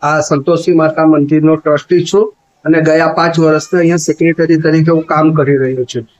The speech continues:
આ મંદિરના ઇતિહાસ અમારા ટ્રસ્ટીએ તમને કીધો છે, પણ ઓગણીસો ને સિત્તેરમાં આ મંદિરનું કામ સુવ્યવસ્થિત ચાલવું જોઈએ, એટલે આ લોકો જે બધા ભક્તગણ હતા,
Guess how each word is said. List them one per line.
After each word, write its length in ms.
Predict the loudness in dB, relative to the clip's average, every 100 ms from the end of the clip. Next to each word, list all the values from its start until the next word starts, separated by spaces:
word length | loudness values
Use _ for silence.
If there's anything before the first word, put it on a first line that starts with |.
| _ _
આ 100 | -4
મંદિરના 560 | 0 2 2 2 2 2
ઇતિહાસ 680 | 0 0 -2 0 -2 -4 -6
અમારા 260 | -2 0 0
ટ્રસ્ટીએ 500 | -2 -4 -2 0 0
તમને 320 | 0 0 0
કીધો 300 | -2 0 0
છે, 280 | 0 -2 -4 _ _ _ _
પણ 220 | -2 0 0 -2
ઓગણીસો 500 | -2 0 0 0 0
ને 180 | 0 0
સિત્તેરમાં 1000 | -2 -4 -4 0 0 0 0 -4 -8 -20 _ -4
આ 360 | 0 0 2 2
મંદિરનું 480 | 2 2 2 0
કામ 260 | 0 0 0
સુવ્યવસ્થિત 760 | 0 -2 0 2 2 0 -2 -2
ચાલવું 440 | 0 2 2 2
જોઈએ, 300 | 2 2 0 -6 _ -4
એટલે 280 | -2 0
આ 180 | 0 0
લોકો 240 | 0 0 0
જે 120 | 2
બધા 260 | 0 0
ભક્તગણ 560 | 0 -2 -2 -2 0 2
હતા, 460 | 0 0 -2 -2